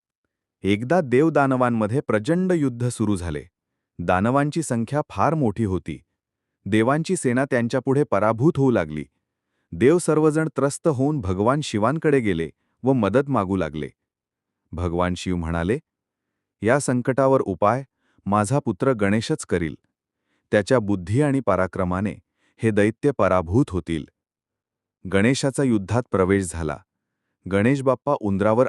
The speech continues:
आरूढ झाले. हातात परशू म्हणजे परशू वा परसा घेतले आणि रणांगणात प्रवेश केला. दानवांना वाटले की हा तर लहानसा उंदरावर बसलेला बालक आहे, पण त्यांचा भ्रम फार लवकर दूर झाला.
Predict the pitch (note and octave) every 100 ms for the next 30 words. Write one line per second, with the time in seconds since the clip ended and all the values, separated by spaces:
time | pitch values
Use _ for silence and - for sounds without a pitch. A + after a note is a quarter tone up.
0 | - F2+ G2 A2 F2+ E2 D2 - _ _
1 | _ _ F#2 F#2 A2 - G2+ G2 - A2+
2 | - _ _ F#2 G2 G#2+ G2 F#2 - B2+
3 | B2+ G2+ F#2 - C#3 F#2+ E2+ D2 - _
4 | _ _ - G2 A#2 F#2+ F#2 G2+ G2+ A2+
5 | D3+ F#2 F#2+ A#2+ - F#2 C#2+ - _ _
6 | _ _ _ _ _ F#2+ G2 A2+ D3 D3+
7 | D3+ C#3 B2+ B2+ C3 C#3 F#2+ A2+ C#3 C3
8 | G2 F2+ B2+ - C#3+ B2 A#2 B2 C3 A#2+
9 | G2+ - B2 C3+ F#2 F2+ A#2+ F#2+ D#2+ D2
10 | - _ _ _ _ G2 F#2 F#2 F#2 F#2
11 | D#2+ F2+ A#2 D3 _ _ _ - F#2+ C3
12 | A2 F#2+ C#3 C#3+ A2 A2+ E2 D#2+ D2